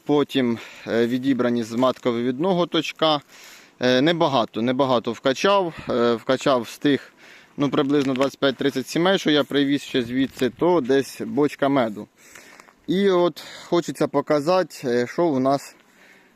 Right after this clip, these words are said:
принесли пакети від Сергія Івановича Староконя. Е, нагадую, що в нас перші дві — це додановська рамка, просто в двох рутовських корпусах. І от такий результат у нас. Тут стояло п'ять корпусів, тобто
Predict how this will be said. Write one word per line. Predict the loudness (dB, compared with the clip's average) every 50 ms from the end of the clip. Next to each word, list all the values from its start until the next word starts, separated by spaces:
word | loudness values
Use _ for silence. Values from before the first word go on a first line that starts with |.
| _ _
принесли | 0 0 2 2 0 0 -2 -2 0 2 2 4 2 0 -2 -6 -14 -20 -20 _
пакети | _ -2 -2 0 0 0 2 2 0 0 _ 0 2 2 2 0 -2 -8 _ _ _ _ _ _ -20 -20 _ _ _ _ _ -2
від | 0 0 0 0
Сергія | -2 -2 0 2 2 4 4 4
Івановича | 4 4 2 2 2 0 0 -2 -4
Староконя. | -4 -2 0 0 0 2 0 0 0 2 0 0 -2 -4 -10 -18 -20 -14 -8
Е, | -4 -2
нагадую, | 0 0 2 2 2 2 0 0 -4 -6
що | -6 -4 -4
в | -2
нас | -2 -2 -4 -6 -12 -18 -20 -20 -20 -20 -20 -20 -6 -2
перші | 2 2 2 2 0 -4 -6 -6
дві — | -4 -2 -2 -2
це | -2 -2 -4
додановська | -4 -2 0 2 2 2 2 -2 -4 -6 -4 -2 0 2
рамка, | 2 2 2 0 0 0 0 0
просто | 0 0 -4 -4 -4 -6
в | -6
двох | -4 -2 -4 -4 -2
рутовських | -4 -8 -8 -8 -10 -12 -14 -20 -10
корпусах. | -8 -8 -8 -8 -10 -12 -2 0 0 0 0 -2 -6 _ -20 -20 -20 -20 _ _ -20 -20 -20 -18 -18 -18 -20 -20 -20 -20 _
І | -4 0 2
от | 4 4 4 4 2 0 -6 -12 -14 -14 -16 -18 -18 -20 -20 -16 -6
такий | -6 -4 -2 0 2 2
результат | 2 0 0 -2 -6 -4 0 0 0 0 0
у | -4
нас. | -4 -4 -6
Тут | -8 -14 -18
стояло | -6 -2 0 0 0 0 0
п'ять | 0 0 0 -2 -2
корпусів, | -4 -8 -8 -8 -12 -14 -10 -10 -10 -6 -4
тобто | -4 -6 -4 -6 -8 -8